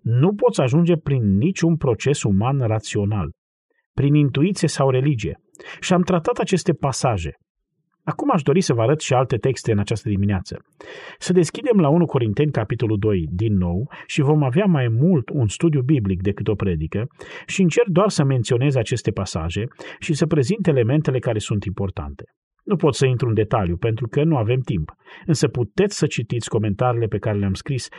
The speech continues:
legate de unu Corinteni, de Romani, de Cartea Faptele Apostolilor și când vom ajunge acolo veți primi mai multe detalii.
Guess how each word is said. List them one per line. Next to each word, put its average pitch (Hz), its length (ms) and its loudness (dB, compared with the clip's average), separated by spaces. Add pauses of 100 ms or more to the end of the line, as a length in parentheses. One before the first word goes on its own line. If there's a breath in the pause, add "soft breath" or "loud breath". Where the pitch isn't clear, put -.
legate 117 380 2
de 101 80 2
unu 104 200 2
Corinteni, 104 560 0 (200 loud breath)
de 110 120 0
Romani, 107 460 2 (200 loud breath)
de 110 120 -2
Cartea 107 320 -2
Faptele 101 400 -2
Apostolilor 104 680 0 (360 loud breath)
și - 160 -4
când 170 180 4
vom 160 200 4
ajunge 175 280 2
acolo 156 360 2
veți 127 240 0
primi 131 280 0
mai 110 140 2
multe 90 260 0
detalii. 92 440 -4